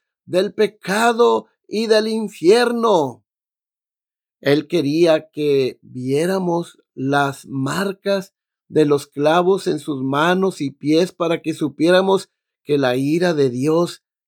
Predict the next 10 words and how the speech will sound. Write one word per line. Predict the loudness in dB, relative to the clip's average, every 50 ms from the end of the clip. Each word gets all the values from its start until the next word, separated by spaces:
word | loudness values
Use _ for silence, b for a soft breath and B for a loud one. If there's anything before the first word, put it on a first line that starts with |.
| _ _
cayó | -6 -4 -4 -4 -2 -2 0 2 2 0
sobre | 0 0 0 0 0 0 0 0 0 2 2 2 4 4 2
él | 2 0 -2 -6 _ _ _ _ _ _
allá | -8 -4 -4 -4 -2 -2 -2 0 2 2 2
en | 0 0
la | -4 -6 -8
cruz. | -4 0 4 4 4 4 2 -2 _ _ -8
Todo | -6 -4 -4 -2 -2 0 2 0
el | 0 -2 -4 _ _ _ _ _
peso | 0 0 0 0 2 2 4 4 4 2 0